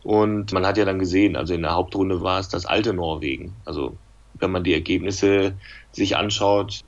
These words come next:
kann man da jetzt nicht sagen, dass sie ein schlechtes Turnier gespielt haben. Sie hätten mit etwas Glück sogar noch ins Halbfinale einziehen können. Deswegen war es ein schlechter Start, den Norwegen leider oder aus ihrer Sicht immer haben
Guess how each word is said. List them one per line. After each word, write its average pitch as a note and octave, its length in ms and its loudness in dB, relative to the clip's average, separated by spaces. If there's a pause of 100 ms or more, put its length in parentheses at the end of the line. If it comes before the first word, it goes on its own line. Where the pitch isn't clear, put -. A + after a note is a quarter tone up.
kann G2 140 -2
man G2 160 -2
da F#2+ 100 2
jetzt F#2+ 260 -2
nicht G#2 140 -2
sagen, G2 180 2
dass F#2 120 0
sie F2+ 80 0
ein F2 80 -2
schlechtes G2 360 -2
Turnier G2 280 0
gespielt G2+ 320 -4
haben. - 160 -6
Sie F2 100 0
hätten E2 140 -2
mit E2+ 120 -4
etwas G2 360 0
Glück C#3 320 4 (600)
sogar G#2 220 4
noch G2+ 200 0
ins - 300 -6
Halbfinale F#2 500 -2
einziehen F#2+ 360 -8
können. E2 200 -8
Deswegen F2+ 400 -4
war F#2+ 140 2
es F#2 120 -6
ein F2+ 140 -4
schlechter G#2 400 0
Start, A#2+ 380 0
den G#2 100 0
Norwegen G2 360 -2
leider F#2 500 -2
oder - 320 -8
aus F2+ 220 -6
ihrer G#2+ 360 4
Sicht G2 240 0
immer B2+ 380 2
haben B2+ 360 0